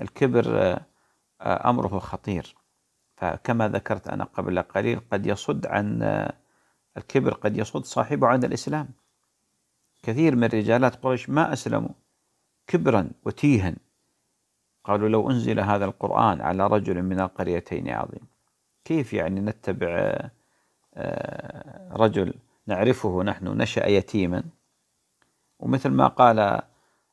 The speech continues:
آه، قوم فرعون لموسى: آه، "أنؤمن لبشرين مثلنا؟"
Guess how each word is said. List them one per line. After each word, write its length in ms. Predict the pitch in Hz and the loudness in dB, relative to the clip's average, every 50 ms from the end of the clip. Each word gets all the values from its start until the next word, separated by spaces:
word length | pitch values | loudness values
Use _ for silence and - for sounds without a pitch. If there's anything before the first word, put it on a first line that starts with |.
| _ _ _ | _ _ _
آه، 500 | - - - 50 50 50 50 - - - - - | -8 -6 -6 -4 -4 -6 -6 -6 -8 -10 -8 -2
قوم 260 | - 117 110 104 107 | 0 0 2 2 0
فرعون 460 | 101 - - 98 98 110 117 104 87 | -2 -2 0 2 6 6 6 6 4
لموسى: 520 | 90 95 98 101 107 107 98 - - - - - _ _ - - - - - _ _ _ _ _ _ _ - | 0 0 0 0 0 0 0 -2 -4 -8 -8 -10 _ _ -20 -20 -20 -20 -20 _ _ _ _ _ _ _ -4
آه، 260 | - 87 - - 101 | -2 -2 0 0 0
"أنؤمن 460 | 101 104 120 - 107 107 101 98 98 | 0 0 0 0 -2 -2 -2 0 0
لبشرين 800 | 98 98 98 98 101 95 - - 104 104 107 107 101 90 90 90 | 0 0 0 0 -2 -2 -2 0 2 4 4 4 2 0 0 -2
مثلنا؟" 460 | 98 98 - 104 113 120 127 135 - | -2 -4 -4 -6 -4 -4 -4 -6 -8